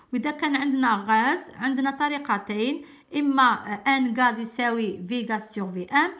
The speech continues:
ولا نستعملوا قانون الغاز المثالي اللي هو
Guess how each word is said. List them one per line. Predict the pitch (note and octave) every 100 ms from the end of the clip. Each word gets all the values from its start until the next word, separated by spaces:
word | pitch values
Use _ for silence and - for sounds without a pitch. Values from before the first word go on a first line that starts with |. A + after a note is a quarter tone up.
| - - -
ولا | C#4+ E4+ C#4 D#4 F4+
نستعملوا | C#4 - F4+ D4+ B3+ D4+
قانون | C4+ C4
الغاز | C4 B3 A#3
المثالي | A3+ G#3 G#3+ F#3 A3 D#4
اللي | C#4 A3
هو | G#3+ G3 G#3+ C4+